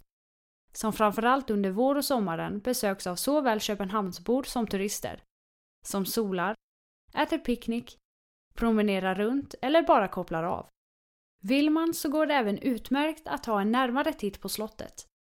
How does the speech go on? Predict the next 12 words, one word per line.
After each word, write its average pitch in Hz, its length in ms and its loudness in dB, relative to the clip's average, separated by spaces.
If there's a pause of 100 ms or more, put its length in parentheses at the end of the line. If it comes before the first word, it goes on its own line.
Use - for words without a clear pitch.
(100)
som 208 220 0
är 190 160 2
i 190 120 -2
italiensk 220 580 -2
barockstil 269 680 -2 (360)
och 277 140 -2
byggdes 233 460 0
mellan 226 280 0
åren 180 460 -6
sextonhundranittionio 269 1600 0
och - 140 -2
sjuttonhundratre. 208 1040 -4